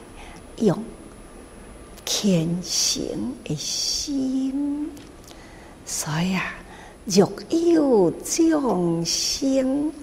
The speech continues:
心思，仰慕佛祖化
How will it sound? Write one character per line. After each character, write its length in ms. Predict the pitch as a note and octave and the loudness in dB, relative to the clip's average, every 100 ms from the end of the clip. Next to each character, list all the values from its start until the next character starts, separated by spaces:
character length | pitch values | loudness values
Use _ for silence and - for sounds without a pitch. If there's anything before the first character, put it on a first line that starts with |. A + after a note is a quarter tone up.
| - | -10
心 880 | - - - A3 F3+ D#3+ D#3+ E3+ G#3 | -8 -6 -2 2 4 2 0 -2 -4
思， 420 | - - - B3+ C4 C4 C#4+ D4 D#4 - - - - - - - - - - | -6 -6 -4 -2 -2 -2 -4 -4 -6 -10 -20 -20 -20 -20 -18 -18 -18 -18 -10
仰 460 | A3 C4+ F#4 F4+ F4+ | 2 8 8 8 2
慕 800 | F#4 E4+ G3+ E3 D3+ C#3+ - - - - - - | 0 2 4 6 6 4 -2 -8 -12 -20 -20 -2
佛 160 | - - - - - - | 0 0 -4 -20 -20 -8
祖 720 | - F3+ C3+ - D#3 A#3+ D4+ - - | -4 -2 -2 -2 -4 -4 -8 -12 -12
化 400 | E4+ D4+ A3+ | -4 -2 -2